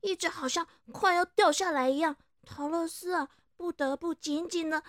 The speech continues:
跟在他的后面，稍微把他给扶住，不然啊，稻草人肯定一下子就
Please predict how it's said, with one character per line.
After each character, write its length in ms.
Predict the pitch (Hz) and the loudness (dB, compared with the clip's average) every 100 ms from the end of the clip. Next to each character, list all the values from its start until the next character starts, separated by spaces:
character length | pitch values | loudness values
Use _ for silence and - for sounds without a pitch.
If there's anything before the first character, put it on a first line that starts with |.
| - | -14
跟 260 | - 339 339 | -4 -2 -2
在 200 | 370 349 | 2 2
他 180 | 349 349 | 4 4
的 160 | 320 330 | 4 2
后 440 | - 381 370 339 | 0 4 6 4
面， 240 | 359 359 - _ | 2 -2 -4 _
稍 300 | - 202 196 | -10 -10 -6
微 120 | 180 185 | -8 -8
把 180 | 190 | -8
他 180 | 196 214 | -8 -8
给 160 | 220 220 | -4 -6
扶 340 | 233 240 247 | -4 -2 0
住， 280 | 254 339 254 _ | 0 -2 -2 _
不 240 | 370 349 | -2 0
然 340 | 320 285 277 320 | 2 2 0 0
啊， 260 | 330 285 - _ _ - | 0 0 -2 _ _ -14
稻 160 | 262 | -8
草 180 | 208 190 | -8 -6
人 160 | 190 220 | -4 -2
肯 260 | - 220 | 0 -2
定 160 | 220 294 | 0 0
一 80 | 262 | 0
下 200 | 262 330 | 2 0
子 140 | 285 | 0
就 180 | 247 277 | 0 -2